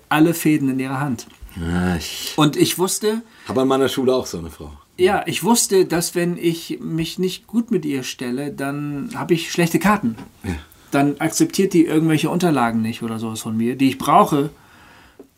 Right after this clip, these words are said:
Speaker 1: Die hat mir eine wahnsinnige Angst eingejagt, ne? Es war ein, wirklich so eine,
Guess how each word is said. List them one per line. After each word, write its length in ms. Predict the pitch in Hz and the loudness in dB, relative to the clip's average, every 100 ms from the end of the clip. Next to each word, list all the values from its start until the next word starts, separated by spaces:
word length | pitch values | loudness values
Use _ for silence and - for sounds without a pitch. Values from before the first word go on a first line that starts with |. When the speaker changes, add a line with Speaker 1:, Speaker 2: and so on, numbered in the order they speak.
| _ | _
Speaker 1:
Die 200 | 123 135 | -2 0
hat 100 | 151 | 2
mir 120 | 175 156 | 0 0
eine 240 | 147 123 | -2 0
wahnsinnige 480 | 160 202 202 180 165 | 2 2 4 4 2
Angst 240 | 185 180 | -2 -2
eingejagt, 600 | 127 123 120 113 113 110 135 | 0 0 0 -2 -6 -6 -4
ne? 140 | 156 | -4
Es 160 | 131 165 | -2 0
war 100 | 170 | 0
ein, 260 | 151 131 | 0 4
wirklich 240 | 185 220 202 | 4 4 2
so 100 | 202 | 2
eine, 300 | 196 196 | 2 0